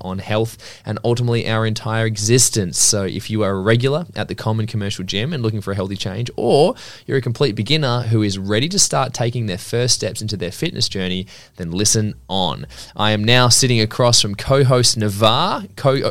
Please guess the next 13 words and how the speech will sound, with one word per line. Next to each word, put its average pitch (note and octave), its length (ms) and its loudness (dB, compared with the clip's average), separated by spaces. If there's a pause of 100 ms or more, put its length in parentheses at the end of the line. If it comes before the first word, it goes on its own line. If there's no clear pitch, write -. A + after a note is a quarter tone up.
(120)
co-host, E3 680 2
co-owner, C#3+ 580 2
and G#2+ 220 0
coach D#3+ 400 0
Navar G#2+ 320 0
Poole. E3+ 400 2 (400)
Are G#2+ 80 -2
you A2 200 0
excited A#2 440 0
to A#2 80 -10
cover A2 220 -4
this A2+ 160 -4
topic? - 420 -4